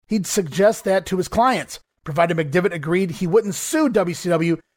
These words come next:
based on anything that takes place on the July seventh Bash at the Beach pay-per-view, which McDevitt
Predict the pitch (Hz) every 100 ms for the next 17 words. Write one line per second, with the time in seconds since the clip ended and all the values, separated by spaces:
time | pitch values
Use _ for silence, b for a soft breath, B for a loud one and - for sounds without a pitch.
0 | _ - 185 190 190 175 202 262 - 247
1 | 208 - 208 - - 262 170 147 - _
2 | _ _ 170 170 139 160 165 175 - 180
3 | 175 131 156 170 - 151 139 202 196 180
4 | 151 135 117 95 _ _ _ - 214 -
5 | - 170 151 143 185 220